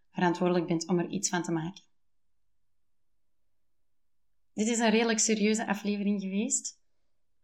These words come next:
Misschien niet degene die je per se wil horen, maar wel een die je moet horen. Je moet beseffen dat jij degene bent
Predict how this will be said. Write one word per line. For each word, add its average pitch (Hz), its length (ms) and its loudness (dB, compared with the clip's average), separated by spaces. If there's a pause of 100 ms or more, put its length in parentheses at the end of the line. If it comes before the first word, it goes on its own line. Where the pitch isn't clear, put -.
(360)
Misschien 214 400 4
niet 220 160 8
degene 202 360 6
die 190 100 2
je 185 100 0
per 185 140 -6
se 180 300 0
wil 262 300 4
horen, 294 520 6 (220)
maar 190 200 4
wel 190 240 2
een 196 160 4
die 175 120 -2
je 165 80 0
moet 160 240 -2
horen. 156 440 -8 (1120)
Je 190 140 4
moet 220 140 6
beseffen 214 420 0
dat 170 220 2
jij 185 180 4
degene 175 340 0
bent 165 320 -2